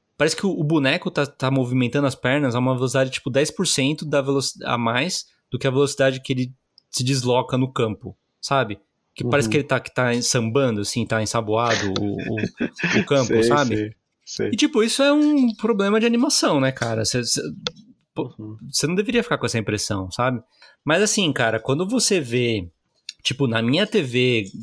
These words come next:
Speaker 1: grande, com H D R, com, com o som, ouvindo a torcida e tal, tipo, a atmosfera que criou, eu falei, "Cara, tipo,
Speaker 2: Entendi.
Speaker 1: fazia tempo que eu não via." Assim, eu nunca tinha visto um jogo de futebol com essa qualidade, sabe?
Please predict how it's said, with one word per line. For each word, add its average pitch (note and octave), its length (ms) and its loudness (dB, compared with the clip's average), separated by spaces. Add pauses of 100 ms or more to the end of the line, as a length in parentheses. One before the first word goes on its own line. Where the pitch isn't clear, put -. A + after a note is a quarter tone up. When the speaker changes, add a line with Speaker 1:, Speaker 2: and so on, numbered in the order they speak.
Speaker 1:
grande, A#2 480 0
com B2+ 160 -2
H E3+ 180 0
D F#3 120 0
R, A2+ 460 2
com, C#3+ 380 0 (280)
com D#3 220 0
o G3 60 0
som, C#3 500 0
ouvindo B2 360 0
a F3+ 40 0
torcida C3+ 720 0
e - 20 0
tal, B2+ 400 0
tipo, - 240 -2
a B2+ 60 4
atmosfera C3 640 0
que G#2+ 120 -8
criou, A2+ 480 0 (440)
eu C#3 40 0
falei, D3 260 2
"Cara, E3+ 440 0 (340)
tipo, - 220 -6
Speaker 2:
Entendi. A#2 240 0 (100)
Speaker 1:
fazia A#2 240 -2
tempo F#3+ 320 0
que C3 80 -2
eu B2+ 40 2
não A#2+ 160 0
via." A2 280 2 (460)
Assim, B2+ 240 0
eu A2+ 180 2
nunca C3 240 0
tinha G#3 160 0
visto G3 280 -2
um B2 40 0
jogo A2+ 160 -2
de G#2+ 60 -4
futebol A2+ 320 -2
com A2+ 60 -12
essa A2 100 -6
qualidade, B2 540 -2
sabe? A2 320 -4